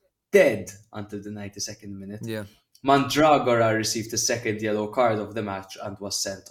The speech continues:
Speaker 1: off. I must say that was incredibly soft. So a player went up for a header and
Speaker 2: Mm.
Speaker 1: Mandragora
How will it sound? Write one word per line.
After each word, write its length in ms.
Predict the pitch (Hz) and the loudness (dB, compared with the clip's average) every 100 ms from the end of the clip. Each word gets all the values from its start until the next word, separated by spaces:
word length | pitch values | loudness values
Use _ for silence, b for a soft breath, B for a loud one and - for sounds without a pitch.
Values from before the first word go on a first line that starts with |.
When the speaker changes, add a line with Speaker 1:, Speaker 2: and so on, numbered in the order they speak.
| - | 6
Speaker 1:
off. 400 | 147 160 - - | 8 8 4 -10
I 160 | 110 110 | -6 -4
must 420 | 107 110 - - | -4 -4 -6 -6
say 200 | 117 104 | -4 -2
that 200 | 98 101 107 | -4 -8 -6
was 180 | 104 | -6
incredibly 560 | 101 101 107 101 92 98 | -6 -6 -6 -6 -8 -6
soft. 400 | - 135 131 - | -2 -2 -2 -6
So 160 | - 101 | -8 -8
a 20 | |
player 260 | 123 110 104 | -6 -4 -4
went 180 | 101 | -6
up 160 | 107 - | -10 -8
for 100 | 120 | -2
a 80 | 117 | -2
header 440 | 107 107 107 104 b b - | -2 -6 -6 -6 b b -8
and 140 | 113 104 | -6 -4
Speaker 2:
Mm. 40 | 107 107 | -4 -4
Speaker 1:
Mandragora 600 | 107 104 104 104 101 98 | -2 -2 -2 -4 -4 -4